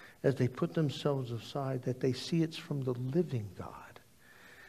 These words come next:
It's not just doing the duty. It's truly awing and respecting God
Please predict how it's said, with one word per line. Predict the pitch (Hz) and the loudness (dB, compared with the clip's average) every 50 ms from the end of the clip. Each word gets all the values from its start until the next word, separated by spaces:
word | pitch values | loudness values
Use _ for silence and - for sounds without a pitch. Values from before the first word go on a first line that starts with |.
| - - - - - - | -20 -20 -20 -20 0 6
It's | - 185 180 - 208 | 6 6 6 6 6
not | 208 196 180 170 147 147 | 8 8 10 8 6 4
just | 131 127 143 151 127 131 123 120 | 0 2 2 2 2 2 -4 -2
doing | 117 - 156 156 156 151 147 143 135 117 | 4 6 8 8 8 8 6 6 4 6
the | 127 123 | 4 4
duty. | 110 107 104 123 131 151 170 170 - - - - 82 82 110 151 139 - - - - - - - - - - - - - - - - - - - - - - | 4 2 0 2 2 4 4 2 2 0 -2 -4 -4 -4 -2 -4 -4 -4 -8 -16 -20 -20 -20 -20 -20 -20 -20 -20 -20 -20 -20 -20 -20 -20 -20 -20 -14 -6 -4
It's | 139 123 - | -4 -4 -4
truly | - - - - - - 160 175 180 175 175 170 165 165 170 196 - - - - - - | -4 -8 -8 -4 2 4 6 8 8 8 10 8 8 8 6 4 0 -8 -16 -16 -8 -4
awing | - 139 147 151 151 151 147 143 131 120 113 113 123 120 | 0 0 0 2 0 0 0 0 2 0 0 -2 -4 -4
and | - 120 120 | -2 -2 0
respecting | 117 117 120 117 - - - - - 156 151 156 156 - - 151 131 120 120 120 - | 0 0 -2 -2 -4 -6 -8 -4 0 0 0 0 0 -6 -4 -2 -2 -2 -2 -4 -2
God | 120 110 101 92 92 95 101 110 | -4 -4 -4 -4 -6 -8 -8 -10